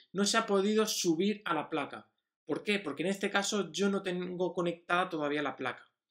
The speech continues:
Ahora lo que voy a hacer va a ser conectarla. Bien, como ya podéis ver, ya tengo la placa conectada.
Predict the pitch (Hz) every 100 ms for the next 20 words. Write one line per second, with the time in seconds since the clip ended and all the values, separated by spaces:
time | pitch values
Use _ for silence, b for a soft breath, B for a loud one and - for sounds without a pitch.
0 | B B B B 190 160 - 156 208 247
1 | 269 - 175 214 233 233 - 165 139 -
2 | 139 117 104 _ _ _ _ _ _ _
3 | _ _ _ _ _ _ B B - 175
4 | 175 165 156 156 214 214 240 226 202 247
5 | 247 185 220 220 214 208 185 - 214 214
6 | 214 214 196 185 175 190 156 120